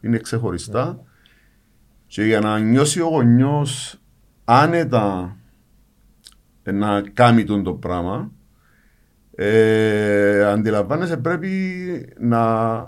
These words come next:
να σε δει, να σε γνωρίσει, να σε καταλάβει ότι, εντάξει,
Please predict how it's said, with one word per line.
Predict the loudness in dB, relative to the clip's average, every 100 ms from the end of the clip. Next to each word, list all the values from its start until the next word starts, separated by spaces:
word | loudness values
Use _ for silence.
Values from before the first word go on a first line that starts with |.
| -16 _ _ _ _ _
να | -4 -2
σε | -2 -2 -2
δει, | 0 0 0
να | -2 -2
σε | -2
γνωρίσει, | 0 0 -2 -2 -4
να | -4
σε | -4
καταλάβει | -2 -2 0 0 0 -2
ότι, | -4 -6
εντάξει, | -6 -6 -10 -12 -18